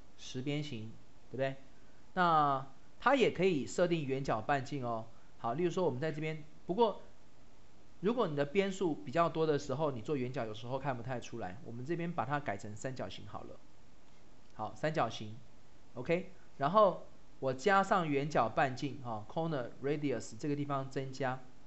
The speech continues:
看到吗？这边原本的尖角就变成圆角的效果了。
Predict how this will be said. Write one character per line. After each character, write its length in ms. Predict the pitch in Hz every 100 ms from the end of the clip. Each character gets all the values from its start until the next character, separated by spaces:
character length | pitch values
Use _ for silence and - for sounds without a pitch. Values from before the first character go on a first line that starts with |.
| - - - - - - -
看 140 | -
到 120 | 156 151
吗？ 280 | 139 143 - - - - - - - - - - - - - - - -
这 80 | 180
边 200 | 196 202
原 180 | 170 180
本 220 | 147 127
的 220 | 139 127
尖 280 | 131 175 180
角 260 | 160 113 98
就 140 | 151
变 220 | 143 151
成 240 | 135 123 120
圆 220 | 123 135
角 140 | 135
的 100 | 107
效 200 | 104 127
果 200 | 113 107
了。 140 | 98